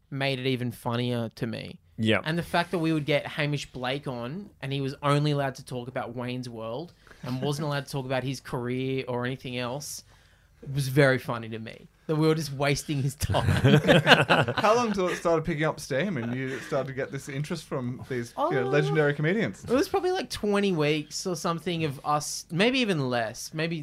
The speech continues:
Speaker 1: fifteen-ish weeks of us just kind of seemingly talking to ourselves and our small listenership. And then I think someone must have told Hamish and Andy about it, and then they started talking about it on their radio show, and then from there it kind of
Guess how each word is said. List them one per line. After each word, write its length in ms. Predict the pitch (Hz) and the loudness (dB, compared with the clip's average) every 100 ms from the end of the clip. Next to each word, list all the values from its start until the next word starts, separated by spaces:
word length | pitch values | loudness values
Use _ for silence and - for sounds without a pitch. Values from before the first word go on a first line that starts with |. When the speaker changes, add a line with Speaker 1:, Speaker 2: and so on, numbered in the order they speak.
| 127 | -8
Speaker 1:
fifteen-ish 720 | - 156 156 143 139 131 - 123 | -6 -6 -4 -4 -4 -6 -10 -8
weeks 360 | 123 123 - | -6 -6 -8
of 100 | 127 | -6
us 200 | 123 120 | -6 -8
just 240 | - 131 - | -10 -12 -8
kind 240 | 127 123 | -6 -6
of 140 | 117 - - _ _ - | -6 -10 -20 _ _ -10
seemingly 560 | - 175 180 170 147 | 0 2 2 2 0
talking 380 | 139 135 127 135 | 0 -2 -2 -6
to 140 | 143 117 | -4 -4
ourselves 800 | 117 - 120 113 147 196 - | -4 -6 -6 -6 -10 -12 -12
and 180 | - 131 | -6 -4
our 120 | 123 | -2
small 520 | 120 - 131 127 127 120 | -4 -4 -2 -2 -2 -4
listenership. 600 | 120 135 123 - 107 - _ _ _ _ _ _ - | -8 -10 -10 -10 -12 -14 _ _ _ _ _ _ -4
And 160 | 147 | 0
then 440 | 165 180 180 170 151 _ _ _ _ _ - | 2 2 0 -4 -8 _ _ _ _ _ -8
I 120 | 170 | -2
think 180 | 240 226 | -2 0
someone 340 | 214 175 175 | 2 4 4
must 180 | 170 156 | 2 0
have 120 | 147 | -2
told 340 | - 131 135 139 | 4 6 6 4
Hamish 360 | 139 131 - | 2 0 0
and 100 | 123 | -2
Andy 320 | 117 120 127 | -2 -2 -2
about 320 | 117 113 113 113 | 0 0 0 -2
it, 120 | 113 | -2
and 120 | 120 | -2
then 140 | 120 | -2
they 100 | 120 | -2
started 340 | 120 - 127 120 | -2 -4 -4 -2
talking 300 | 127 120 123 | -2 0 0
about 220 | 120 117 | 0 0
it 40 | |
on 120 | 117 117 | -2 -2
their 120 | 110 | -2
radio 440 | 110 117 120 117 | -2 0 0 -2
show, 320 | - 110 113 | -2 -2 -2
and 100 | 120 | -2
then 140 | 120 120 | -2 -2
from 220 | 131 117 | -2 -2
there 200 | 117 113 | 0 -2
it 80 | - | -4
kind 220 | 131 | -4
of 80 | 120 | -4